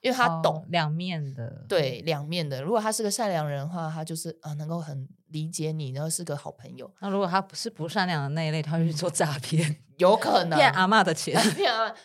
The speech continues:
Speaker 1: 对，之类的。他就是对于人，人心、人性这种东西，
Speaker 2: 他很，嗯。
Speaker 1: 对，很，
Speaker 2: 嗯。
Speaker 1: 很洞悉一切。
Speaker 2: 我们要把我们的特质用在好的地方哦。
Speaker 1: 对，对，
Speaker 2: <laughs>
Speaker 1: 所以就是二四连线的朋友是这个样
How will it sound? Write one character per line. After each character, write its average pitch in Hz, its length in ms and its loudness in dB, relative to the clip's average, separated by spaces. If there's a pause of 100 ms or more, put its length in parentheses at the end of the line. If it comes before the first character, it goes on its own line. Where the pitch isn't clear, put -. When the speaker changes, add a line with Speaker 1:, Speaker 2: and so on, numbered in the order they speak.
(140)
Speaker 1:
对， 240 160 6
之 233 280 0
类 220 220 6
的。 175 120 4
他 208 180 4
就 214 100 -4
是 214 160 -4
对 196 240 0
于 165 100 0
人， 156 320 -2
人 170 280 0
心、 190 320 -2
人 147 220 -4
性 160 200 -6
这 160 80 -4
种 139 80 -4
东 262 80 0
西， 208 200 2
Speaker 2:
他 - 20 -6
很， - 320 -14
嗯。 143 480 -6
Speaker 1:
对， 139 240 -8
很， 147 180 -10 (120)
Speaker 2:
嗯。 180 220 -20
Speaker 1:
很 151 160 -6
洞 180 220 -2
悉 180 120 -2
一 - 20 0
切。 190 60 2
Speaker 2:
我 - 20 2
们 - 0 -
要 233 100 6
把 208 200 2
我 170 80 -4
们 151 100 -6
的 156 80 -6
特 196 240 -2
质 156 140 -8
用 165 160 -6
在 170 100 -4
好 151 180 -8
的 139 100 -8
地 156 160 -12
方 147 280 -6
哦。 127 480 -6
Speaker 1:
对， 143 320 0 (140)
对， 156 100 0 (120)
Speaker 2:
<laughs> 151 160 -4
Speaker 1:
所 160 140 -4
以 143 120 0
就 156 120 -4
是 160 160 -2
二 208 120 2
四 214 80 -6
连 170 160 -2
线 165 100 -4
的 151 60 -6
朋 160 100 -8
友 85 80 -14
是 - 100 -6
这 143 120 -4
个 131 80 -6
样 120 120 -4